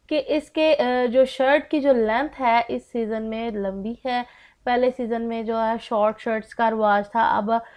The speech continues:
फिर से, अ, लॉन्ग शर्ट्स चल चुकी हैं, बहुत अच्छी लगती हैं, especially गर्ल्स, गर्ल्स को।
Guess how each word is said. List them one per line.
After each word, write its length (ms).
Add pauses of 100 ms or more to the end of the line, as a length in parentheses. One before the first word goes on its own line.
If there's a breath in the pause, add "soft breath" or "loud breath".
(280 loud breath)
फिर 160
से, 300
अ, 300
लॉन्ग 380
शर्ट्स 560
चल 160
चुकी 400
हैं, 180
बहुत 280
अच्छी 200
लगती 280
हैं, 100
especially 540
गर्ल्स, 320 (480 soft breath)
गर्ल्स 380
को। 140